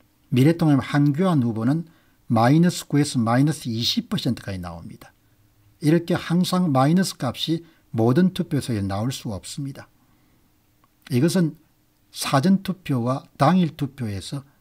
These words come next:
종로 구민들의 투표 성향이 엄청나게 다르다는 것을 뜻합니다.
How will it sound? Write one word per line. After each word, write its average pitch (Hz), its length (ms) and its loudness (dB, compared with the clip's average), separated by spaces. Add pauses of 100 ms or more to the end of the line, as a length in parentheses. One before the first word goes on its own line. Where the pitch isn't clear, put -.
(760)
종로 151 480 4
구민들의 151 560 4
투표 170 320 -2
성향이 123 400 -2
엄청나게 190 680 0
다르다는 117 400 -2
것을 110 240 -8
뜻합니다. 98 580 -16